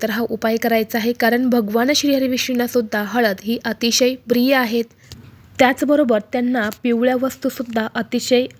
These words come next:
प्रिय आहेत, जसे की त्यांना पिवळे फुलं आवडतात, पिवळे नैवेद्य त्यांना अर्पण केला जातो,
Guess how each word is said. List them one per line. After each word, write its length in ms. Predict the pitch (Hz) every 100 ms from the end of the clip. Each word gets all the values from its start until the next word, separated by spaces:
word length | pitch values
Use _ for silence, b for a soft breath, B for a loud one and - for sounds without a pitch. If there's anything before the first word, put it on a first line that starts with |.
| _ -
प्रिय 260 | 247 254 269
आहेत, 240 | 240 240 214
जसे 220 | 233 240 220
की 120 | 226
त्यांना 320 | 220 214 240
पिवळे 400 | 240 254 233 254
फुलं 280 | 269 269 262
आवडतात, 480 | 254 240 233 208 196 - B B B
पिवळे 260 | 254 247 269
नैवेद्य 400 | 254 226 220 262
त्यांना 220 | 285 262 247
अर्पण 320 | 233 240 233
केला 180 | 233 226
जातो, 400 | 220 220 202 208